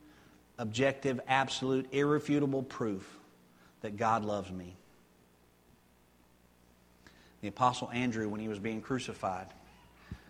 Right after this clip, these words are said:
was quoted as saying this. At his own crucifixion, he said, "O cross, most welcome and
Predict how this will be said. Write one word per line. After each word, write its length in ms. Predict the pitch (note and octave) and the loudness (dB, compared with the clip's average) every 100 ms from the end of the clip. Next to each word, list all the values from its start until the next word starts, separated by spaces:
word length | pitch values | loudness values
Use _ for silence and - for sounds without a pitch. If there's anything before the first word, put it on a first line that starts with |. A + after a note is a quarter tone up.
| - - - | -20 -20 -12
was 120 | G#2+ - | -8 -4
quoted 420 | - C3 B2 A2 | 4 4 6 2
as 100 | G#2 | 0
saying 360 | - A#2+ A2+ A#2 | 2 2 2 0
this. 400 | G2+ - - - - - - - - - - - - - - - - - G#2 | -2 -4 -8 -10 -16 -20 -20 -20 -20 -20 -20 -20 -20 -20 -20 -20 -20 -12 -6
At 80 | |
his 100 | G#2 | -2
own 220 | A2+ C3 B2+ | 2 2 2
crucifixion, 680 | D3+ C#3+ C3 B2+ A#2 G#2+ | 0 0 -2 -2 -2 -4
he 80 | A2 | -4
said, 280 | - A2 A2 | -2 -2 0
"O 180 | B2 D3 | 0 0
cross, 680 | D3 B2+ A2+ G2+ - - - - - - - - - - | 0 0 0 -2 -6 -10 -14 -20 -20 -16 -14 -14 -20 -4
most 520 | A#2 C#3 D#3+ - - | 2 4 4 -2 -4
welcome 640 | C3 C#3+ D3+ - D#3+ D#3+ D#3 - - - - - | 4 4 4 0 0 -2 -8 -18 -20 -20 -20 -10
and 180 | A2 | -10